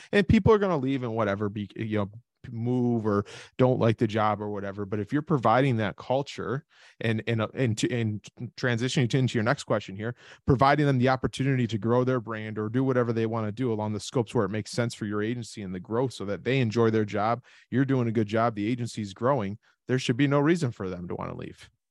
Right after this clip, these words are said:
You know, and I think it's two s-, with, with our age, with, with the insurance industry, I think it's like two separate sides of the aisle. The people that are wanting to change and the people that just don't wanna change. And there's very little kind of in the middle. There's so much fear of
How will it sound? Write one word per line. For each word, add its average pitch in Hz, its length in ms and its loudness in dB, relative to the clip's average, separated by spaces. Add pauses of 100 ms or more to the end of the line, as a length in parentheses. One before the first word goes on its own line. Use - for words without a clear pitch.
(300)
You 104 100 -4
know, 120 140 0
and 113 260 0
I 123 60 2
think 147 260 0
it's 135 220 2 (400)
two 185 340 6
s-, - 300 -4
with, 135 340 -2
with 135 180 -2
our 113 160 2
age, 151 320 -6
with, 123 280 -6
with 120 160 -2
the 117 200 -6
insurance 165 600 0
industry, 127 520 0
I 104 60 -2
think 127 220 -6
it's 123 120 -6
like 101 200 -4
two 175 200 -4
separate 165 360 -6
sides 131 280 0
of 117 60 -12
the 113 160 -2
aisle. 98 340 -4 (500)
The 104 80 -8
people 170 320 -4
that 151 120 4
are 131 100 2
wanting 127 280 -2
to 120 120 -2
change 120 640 -4
and 101 140 -8
the 95 40 -8
people 113 320 -10
that 107 120 -6
just 101 200 -10
don't 95 160 -2
wanna 92 200 -4
change. 92 380 -6
And 101 120 -6
there's 104 180 -6
very 120 380 -2
little 117 220 -2
kind 101 240 -6
of 92 160 -10
in 117 160 -4
the 101 60 -2
middle. 98 340 -2
There's 90 160 -8
so 120 160 0
much 113 220 -4
fear 123 520 -2
of 98 220 -8